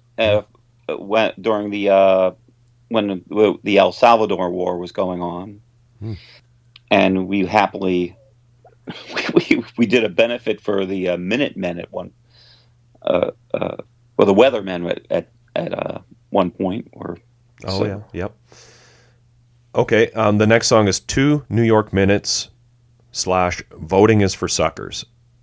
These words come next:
Speaker 2: And is that, who's that on vocals for that one?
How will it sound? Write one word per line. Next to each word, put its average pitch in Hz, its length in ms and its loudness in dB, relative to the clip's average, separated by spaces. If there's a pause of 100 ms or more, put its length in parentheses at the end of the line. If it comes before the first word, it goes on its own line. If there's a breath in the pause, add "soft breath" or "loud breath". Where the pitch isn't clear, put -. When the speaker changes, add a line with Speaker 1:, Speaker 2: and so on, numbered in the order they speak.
(220)
Speaker 2:
And 76 340 -6 (580)
is 87 140 -8
that, 90 200 2
who's 104 220 -4
that 92 180 4
on 82 160 0
vocals 82 320 -4
for 73 120 -8
that 76 240 -2
one? 57 200 -14